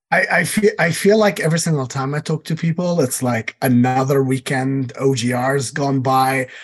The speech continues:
another quarter's gone by, and you start to lose track of time. Um, both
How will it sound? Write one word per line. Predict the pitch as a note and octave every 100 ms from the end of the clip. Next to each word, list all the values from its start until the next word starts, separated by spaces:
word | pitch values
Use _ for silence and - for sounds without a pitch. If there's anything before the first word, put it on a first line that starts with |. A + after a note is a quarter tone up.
| -
another | A2+ C#3+ A#2+
quarter's | - C#3+ D#3 E3 -
gone | D#3 C#3+ C#3+
by, | C3 B2+ C3 -
and | B2 A#2+ A2+ A2 _ _ - - -
you | -
start | F#3+ G#3
to | G#3
lose | F#3 B2+ - -
track | - D3 C3+ A#2+
of | -
time. | - A#2+ G#2+ F#2+ - _ -
Um, | F2 F#2 E2 _ _ _ _ _ -
both | C#3 E3 E3